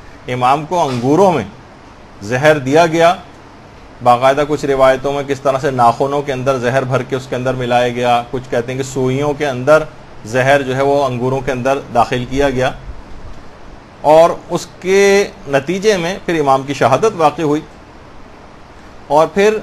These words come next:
मामून ने अपने बाप हारून की कब्र के करीब ही इमाम को दफन किया।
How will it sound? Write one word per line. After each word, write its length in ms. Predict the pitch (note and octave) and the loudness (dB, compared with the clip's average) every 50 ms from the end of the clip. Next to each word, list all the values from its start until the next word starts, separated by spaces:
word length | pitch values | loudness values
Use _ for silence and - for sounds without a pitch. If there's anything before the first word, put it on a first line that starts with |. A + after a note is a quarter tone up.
| - - | -4 0
मामून 380 | C#3+ C#3 C#3+ D#3 E3+ G3 A3 A3+ | 4 4 4 4 2 0 0 0
ने 100 | G#3+ G#3 | 0 0
अपने 260 | F#3+ - E3+ F3+ E3 | -2 -2 -2 -4 2
बाप 280 | D3+ D#3+ E3 F3+ F#3 - | 4 6 6 6 4 4
हारून 360 | - C#3+ C3+ C#3+ D#3+ E3+ F#3 F3+ | 4 4 6 6 4 0 -2 -4
की 80 | F#3 | -6
कब्र 300 | F3 - D3+ D3 D3 D3+ | -2 0 0 2 2 0
के 100 | - F3 | -4 -6
करीब 380 | D#3+ - D3+ C#3+ C#3+ F3 G3 F3 | -4 -2 0 0 2 0 0 0
ही 100 | F#3 F#3+ A3+ - - - - A#2+ | -2 -2 -4 -6 -12 -14 -10 -2
इमाम 240 | C3 C3+ C3+ C#3+ | 0 2 2 2
को 100 | C#3+ D3 B2+ | 2 2 2
दफन 320 | A#2 A#2+ A#2+ - G3+ G#3 | 2 0 0 0 -2 -2
किया। 280 | - - E3 D#3+ F3 | -2 0 0 2 0